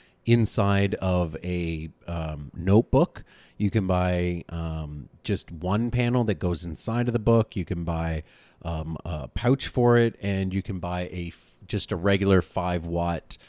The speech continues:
uh, panel. And with every product that you buy, a small amount of the money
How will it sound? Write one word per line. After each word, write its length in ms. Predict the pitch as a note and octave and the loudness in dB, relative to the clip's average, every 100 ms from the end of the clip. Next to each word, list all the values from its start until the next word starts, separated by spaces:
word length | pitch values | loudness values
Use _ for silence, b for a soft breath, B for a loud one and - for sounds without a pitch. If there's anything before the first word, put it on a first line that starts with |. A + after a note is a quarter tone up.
| b b - | b b -8
uh, 220 | E2+ D#2+ | -6 -4
panel. 460 | - F#2 G#2 C3+ - | -4 -4 -2 -4 -4
And 220 | F2+ F2+ | -4 -2
with 160 | F#2 - | -4 -4
every 360 | G#2+ G2+ A2 G#2 | -6 -4 -4 -4
product 460 | - F#2+ F#2+ - | -2 -2 -2 -4
that 120 | F#2+ - | -6 -4
you 140 | E2+ | -6
buy, 340 | D#2 F#2 F2+ F#2 | -2 -2 -2 -6
a 140 | D#2+ | -8
small 340 | - G#2+ F#2 F2 | -8 -6 -4 -2
amount 360 | F2 F2 E2+ | -2 -4 -6
of 140 | F2 D#2 | -8 -8
the 160 | E2 | -6
money 460 | D#2+ A2 A#2 A2+ | -2 0 2 0